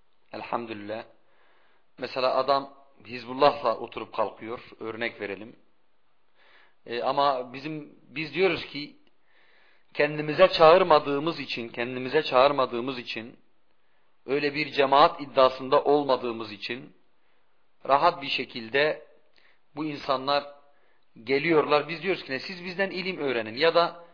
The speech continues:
ortaya koyduğumuz değerler bunlar. Kur'an ve sünnete çağırıyoruz. Artık gerisi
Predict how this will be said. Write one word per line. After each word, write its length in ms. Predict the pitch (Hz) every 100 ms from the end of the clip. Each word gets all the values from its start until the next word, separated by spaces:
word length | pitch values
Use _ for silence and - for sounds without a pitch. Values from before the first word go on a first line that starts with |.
| _ -
ortaya 440 | 151 - 175 185
koyduğumuz 460 | 170 151 165 180 156
değerler 460 | 156 151 175 170
bunlar. 480 | 156 151 127 110 - - - _ _ -
Kur'an 460 | 127 139 151 190
ve 80 | 196
sünnete 440 | - 185 180 170 165
çağırıyoruz. 720 | 151 131 120 110 101 - - - - - _ _
Artık 520 | - 190 180 160 127
gerisi 640 | 127 175 156 - 131 127